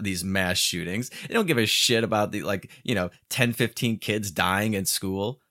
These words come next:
They just fucking promoted the guy that helped burn seventy-four fucking people to death, including children. And for what? I mean, look into Waco, man. Some fucked up shit. You think they really care that some,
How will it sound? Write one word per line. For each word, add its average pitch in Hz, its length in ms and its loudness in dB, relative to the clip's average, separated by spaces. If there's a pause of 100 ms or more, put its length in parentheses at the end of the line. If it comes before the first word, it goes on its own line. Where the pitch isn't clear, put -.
(120)
They 147 160 2
just 156 380 2
fucking 151 480 2
promoted 127 720 4 (160)
the 113 140 2
guy 127 260 6
that 117 180 2
helped 123 260 2 (180)
burn 135 380 6
seventy-four 120 640 4
fucking 117 340 0
people 123 320 -2
to - 120 -8
death, 127 480 2
including 127 580 2
children. 120 460 0 (160)
And 98 120 -8
for 120 140 0
what? 117 480 0 (220)
I - 40 -6
mean, 101 240 -2
look 143 220 -2
into 117 260 0
Waco, 98 460 -4
man. 64 320 -12 (160)
Some 120 180 -4
fucked - 480 -4
up 104 120 0
shit. - 340 -2
You 107 80 -4
think 135 180 0
they 120 140 2
really 101 440 -2
care 101 460 0
that 101 180 0
some, 101 360 0